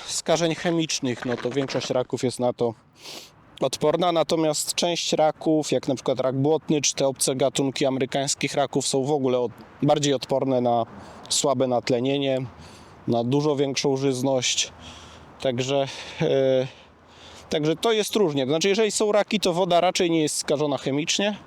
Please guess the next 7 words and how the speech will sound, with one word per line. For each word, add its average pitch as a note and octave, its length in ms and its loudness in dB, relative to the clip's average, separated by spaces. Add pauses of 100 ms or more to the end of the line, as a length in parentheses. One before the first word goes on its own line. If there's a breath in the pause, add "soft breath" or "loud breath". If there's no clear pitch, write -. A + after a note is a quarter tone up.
(680 loud breath)
natomiast F#3+ 320 0
jej E3+ 120 2
jakość D#3+ 360 0
może D3+ 220 2
być C#3+ 220 0
różna, D3+ 360 4
nie-, C3+ 160 -2